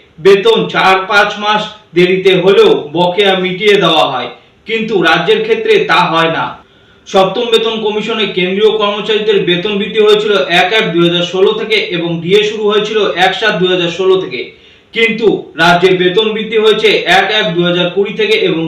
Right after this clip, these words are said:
ডিএ দেওয়া হয়েছে এক এক দুই হাজার একুশ থেকে। কোনো নিয়ম না মেনে। অষ্টম বেতন কমিশন কেন্দ্রীয় সরকারি কর্মচারীদের বেতন কাঠামো, ভাতা এবং পেনশন পর্যালোচনার জন্য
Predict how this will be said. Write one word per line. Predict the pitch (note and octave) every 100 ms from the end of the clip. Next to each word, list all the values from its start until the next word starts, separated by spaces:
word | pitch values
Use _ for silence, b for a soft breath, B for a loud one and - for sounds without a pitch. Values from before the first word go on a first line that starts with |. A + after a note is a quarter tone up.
| D#3+
ডিএ | F#3+ A3
দেওয়া | G#3+ G#3+ G3+
হয়েছে | G#3 G#3+ G#3 - B B B
এক | F3+ G3 G#3+
এক | G#3 E3
দুই | E3+
হাজার | F3 F3 F3+
একুশ | - A3 F3+
থেকে। | F3 C#3+ G3 - -
কোনো | G3+ G#3+ A3
নিয়ম | G3 G#3 A3 D#3 B2+
না | D3+ F3+ F#3+
মেনে। | F3 C#3+ C3+ - _ _
অষ্টম | E3+ F3 F3 A3
বেতন | A3 A3 A3+
কমিশন | - G3+ G#3 A3+ F3
কেন্দ্রীয় | - F3 F3+ A3
সরকারি | A3 G#3 G#3 G#3+ G#3
কর্মচারীদের | F3+ F3+ G3 A3 A3 G#3
বেতন | E3+ E3+ F3+ G3
কাঠামো, | G#3 G3+ G#3 G3+
ভাতা | - D#3 D#3+ G3+ -
এবং | F3 E3+ E3+
পেনশন | F3 E3+ A3 F#3
পর্যালোচনার | F3 E3 F#3 G3+ G#3 G#3+ G#3 G3
জন্য | G#3 G#3+ G#3+ F3+